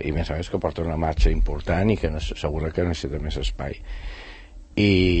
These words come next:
i llavors totalment d'acord amb l'anàlisi que ha fet l'Eduard, no? Vull dir que, bueno, eh, jo em vaig enterar per, per tot o per, per, per la vostra web, no sé, perquè ho vaig llegir,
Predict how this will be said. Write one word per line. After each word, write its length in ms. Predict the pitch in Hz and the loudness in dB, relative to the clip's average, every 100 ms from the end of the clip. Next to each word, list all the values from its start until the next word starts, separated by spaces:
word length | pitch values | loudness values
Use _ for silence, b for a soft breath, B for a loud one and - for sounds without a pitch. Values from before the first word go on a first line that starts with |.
| 82 87 87 90 80 | 2 0 -2 -4 -6
i 240 | - - | -8 -4
llavors 320 | 87 78 - - | -2 -2 -6 -2
totalment 480 | 80 82 85 80 | 0 2 0 -2
d'acord 400 | 80 78 71 71 | -4 -4 -4 -4
amb 160 | 78 78 82 | -4 -4 -4
l'anàlisi 560 | 82 76 76 78 - 71 | -4 -6 -8 -8 -10 -10
que 140 | - 73 | -8 -8
ha 20 | |
fet 220 | 76 71 | -8 -8
l'Eduard, 540 | 69 69 76 71 69 64 | -6 -6 -6 -8 -8 -8
no? 160 | 71 76 | -8 -8
Vull 160 | 85 87 | -8 -12
dir 60 | - | -10
que, 140 | 69 69 67 62 | -10 -10 -10 -10
bueno, 320 | 69 67 95 - - - | -8 -8 -8 -6 -6 -8
eh, 160 | 65 67 | -10 0
jo 80 | 95 | 2
em 80 | 98 | 4
vaig 140 | 117 101 | 4 4
enterar 300 | 85 80 78 | 0 -2 -4
per, 140 | 76 71 69 73 76 82 - 71 | -6 -6 -8 -8 -10 -14 -14 -12
per 100 | 73 | -8
tot 400 | - 98 78 76 | 0 0 0 -4
o 60 | 71 | -8
per, 140 | 71 69 71 69 | -8 -10 -10 -12
per, 140 | 67 62 64 62 - | -12 -12 -12 -14 -12
per 140 | 76 71 | -10 -8
la 140 | 73 | -6
vostra 260 | 76 - 71 | -8 -4 -2
web, 320 | 85 107 - 85 | 2 2 0 -6
no 80 | |
sé, 140 | - 80 | -4 -4
perquè 220 | 76 80 | -2 -4
ho 160 | 80 80 78 | -2 -2 -4
vaig 180 | 73 | -4
llegir, 220 | 76 76 | -6 -6